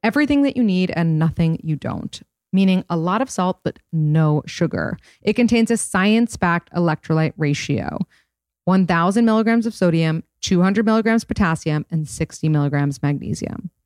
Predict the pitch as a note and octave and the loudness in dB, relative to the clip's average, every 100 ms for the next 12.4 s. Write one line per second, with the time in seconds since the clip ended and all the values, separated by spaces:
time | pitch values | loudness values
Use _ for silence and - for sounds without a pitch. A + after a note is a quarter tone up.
0 | _ _ _ _ - G3 A#3+ A#3+ - A3+ | _ _ _ _ -4 0 0 -2 -2 -2
1 | - A3+ G#3+ G3+ E3+ F3 F3 D#3+ - E3 | 0 2 2 2 2 2 2 0 -2 0
2 | D3 D#3+ F#3 G#3 A#3 A3+ A3+ F#3+ G#3 G#3+ | 0 0 0 0 0 2 0 0 2 2
3 | G#3+ G#3+ A3 - _ _ _ D#3+ E3 E3 | 4 2 0 -6 _ _ _ -2 0 0
4 | E3+ E3+ - _ _ _ - - E3+ E3 | 2 0 -2 _ _ _ -2 2 2 2
5 | - - - _ _ _ _ - E3+ E3+ | -2 -16 -20 _ _ _ _ -2 0 0
6 | - E3+ D3+ - G#2 D#3+ C#3+ F#3+ A3+ B3+ | 0 -2 -2 -6 -6 -4 -2 0 0 2
7 | C4 C4+ C#4+ D4+ _ _ - F3+ D#3 - | 0 0 0 -2 _ _ -6 -4 -4 -2
8 | E3+ - F3+ E3+ E3+ E3 - F3 G3+ G3+ | 0 0 -2 0 0 0 0 0 2 2
9 | F3+ - - - F#3 F3 G#3+ G3+ - - | -2 -8 -16 -4 -2 2 2 2 0 -2
10 | F#3 F3+ F#3 F#3+ F3 E3 F3 E3 D#3 D#3 | -2 0 0 0 -2 0 0 0 0 0
11 | F3 F#3+ G3 G#3 A3 G3+ F#3+ F#3 C#3+ E3 | -2 -2 0 0 0 0 0 -2 -2 -4
12 | C#3 F3 D#3 D#3 | -2 -2 0 -2